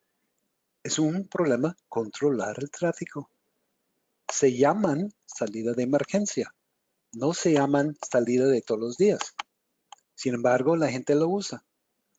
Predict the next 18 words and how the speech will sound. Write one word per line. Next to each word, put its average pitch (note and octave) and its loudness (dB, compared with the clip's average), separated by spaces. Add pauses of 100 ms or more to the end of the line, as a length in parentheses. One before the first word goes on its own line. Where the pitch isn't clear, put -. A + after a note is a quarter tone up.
(100)
Lo G2 -12
usa A2+ -6
para G2 -4
llegar G#2 -6 (880)
a A2 -10
su A#2 -8
carro F#3 2
más D3+ -6
rápido, F3 -6 (160)
para G2+ -14
ir A2+ -8
a A2 -4
fumar A2+ -12
un A2+ -14
cigarro. F3+ 2 (640)
Lo A2+ -8
dejan A#2 -4
abierto. F#3 2